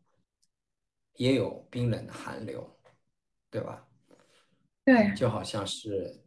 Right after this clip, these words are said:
Speaker 1: 对，在这个存在之中，你会升起啊各种各样的不同的念头也好，情绪也好，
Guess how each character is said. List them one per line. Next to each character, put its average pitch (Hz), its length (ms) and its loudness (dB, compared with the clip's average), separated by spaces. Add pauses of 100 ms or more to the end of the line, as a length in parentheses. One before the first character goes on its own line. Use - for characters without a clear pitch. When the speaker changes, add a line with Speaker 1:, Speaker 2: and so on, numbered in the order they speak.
(120)
Speaker 1:
对， 98 300 0
在 117 200 0
这 110 100 -4
个 104 100 -4
存 107 240 -10
在 107 220 -4
之 98 160 -8
中， 98 300 -6 (280)
你 107 160 0
会 - 160 -2
升 110 240 -4
起 104 220 -6
啊 98 180 -6
各 131 160 0
种 - 180 -8
各 - 120 -10
样 117 200 -8
的 143 120 -10
不 131 180 -10
同 120 240 -10
的 - 80 -10
念 160 260 -2
头 113 220 -8
也 110 100 -8
好， - 360 -12 (240)
情 101 280 -8
绪 113 260 -6
也 - 120 -6
好， - 340 -14